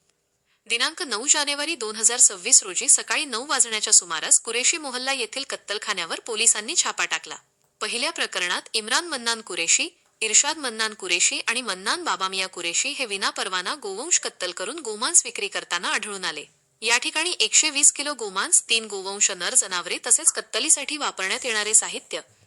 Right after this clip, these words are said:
असा अठ्ठ्याहत्तर हजार रुपयांचा मुद्देमाल जप्त करण्यात आला.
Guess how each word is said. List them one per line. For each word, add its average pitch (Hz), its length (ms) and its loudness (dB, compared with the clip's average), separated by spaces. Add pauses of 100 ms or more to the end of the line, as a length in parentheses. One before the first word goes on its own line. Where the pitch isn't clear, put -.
(100)
असा - 180 4
अठ्ठ्याहत्तर 294 600 -4
हजार 220 260 0
रुपयांचा 185 460 0
मुद्देमाल 208 520 -2
जप्त 220 340 -2
करण्यात 160 300 -4
आला. 147 140 -4